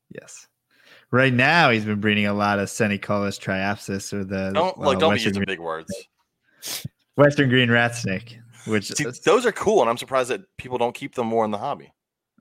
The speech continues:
Speaker 1: Uh, I don't think they're very straightforward and easy
Speaker 2: Really?
Speaker 1: either.
Speaker 2: They're, they're a pain in the ass? Because that's a cool, like, people don't realize we have a green snake in North America.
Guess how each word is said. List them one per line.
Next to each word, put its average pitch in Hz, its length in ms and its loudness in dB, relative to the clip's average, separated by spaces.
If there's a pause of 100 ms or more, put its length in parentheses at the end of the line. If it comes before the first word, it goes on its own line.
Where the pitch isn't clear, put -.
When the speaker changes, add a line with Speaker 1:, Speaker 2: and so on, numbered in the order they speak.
(800)
Speaker 1:
Uh, 123 400 -4 (600)
I 110 100 -4
don't 110 160 -4
think 107 220 -4
they're 101 240 0
very 101 360 0
straightforward 98 760 -4
and 98 140 -6
easy 98 400 -8 (380)
Speaker 2:
Really? 92 160 -2
Speaker 1:
either. 87 200 -4
Speaker 2:
They're, 92 160 -4 (280)
they're 85 100 -2
a - 20 0
pain 92 200 -4
in 87 60 -12
the 85 60 -8
ass? 92 340 -14 (1300)
Because 131 200 2
that's 160 220 2
a 160 40 -2
cool, 120 260 2
like, 107 220 0 (500)
people 147 160 -2
don't 123 140 4
realize 120 300 2
we 113 140 -6
have 123 120 0
a 101 60 0
green 90 240 -6
snake 85 280 -8
in 82 60 -12
North 82 200 -14
America. 80 400 -16